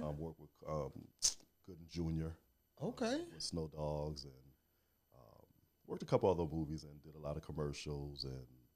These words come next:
Speaker 1: bus work and
Speaker 2: Okay,
Speaker 1: and
Speaker 2: so, like, I mean, how'd you get involved in that? Is that something that you pursued or just got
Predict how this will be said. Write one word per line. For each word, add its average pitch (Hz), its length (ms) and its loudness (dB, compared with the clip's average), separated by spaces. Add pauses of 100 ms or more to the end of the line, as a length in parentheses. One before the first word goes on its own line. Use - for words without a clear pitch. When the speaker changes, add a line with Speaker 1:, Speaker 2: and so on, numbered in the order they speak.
(180)
Speaker 1:
bus 78 280 2
work 71 360 -2
and 52 100 -12 (300)
Speaker 2:
Okay, 381 460 12
Speaker 1:
and 349 80 8
Speaker 2:
so, 330 140 10
like, 220 280 10
I - 40 10
mean, 208 140 8
how'd 208 160 8
you 214 60 6
get 196 140 4
involved 190 360 6
in 180 60 4
that? 190 100 8
Is 143 140 10
that 147 120 12
something 151 260 6
that 147 140 6
you 135 60 2
pursued 240 760 10
or 156 160 12
just 131 180 8
got 143 180 12